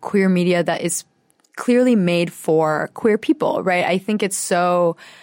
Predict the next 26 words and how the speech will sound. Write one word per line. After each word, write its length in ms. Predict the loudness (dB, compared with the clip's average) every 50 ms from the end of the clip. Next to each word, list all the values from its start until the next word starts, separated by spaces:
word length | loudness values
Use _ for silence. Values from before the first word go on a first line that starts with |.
| -20 _ _ _
great 360 | -6 -4 -2 -2 -2 -2 -6 -10
to 260 | -8 -2 -2 -2 0
really 240 | 0 0 0 0 -2
prioritize 1080 | -4 -6 -6 -4 -4 -2 -2 -2 -2 -2 -4 -4 -4 -2 0 2 2 2 0 0 -2 -4
the 80 | -6 -4
audience 580 | -2 -2 -2 -2 0 -2 -2 -2 -4 -6 -4
you're 100 | -2 -2
speaking 480 | -2 -2 -4 -6 -6 -2 0 0 0 0
to 300 | 0 0 0 2 2 0 0 -4 -10 -20 -20 -16 _ 0
and 140 | 0 0 0
show 280 | 2 0 0 2 2
them 200 | 2 2 0 -2
that 100 | -4 -4
you're 120 | -4 -6 -6
prioritizing 720 | -6 -6 -6 -4 -4 -4 -6 -6 -6 -8 -6 -6 -8 -8 -8
them, 160 | -8 -8 -8
because 220 | -6 -4 -2 -2 -2
it 100 | -4 -6
can 460 | -6 -6 -4 -4 -2 -4 -4 -4 -4
get, 280 | -4 -4 -4 -6 -10 -18 -20 -20 -20 -20 -20 _ _
you 140 | 0 2 2
know, 340 | 2 2 0 0 -2 -2 -2
a 80 | 0 0
little 200 | 2 2 2 2
exhausting 720 | 0 0 0 -2 -2 -2 -2 -2 -2 -2 -2 -2 -6 -6
as 400 | -6 -6 -6 -4 -6 -6 -8 -10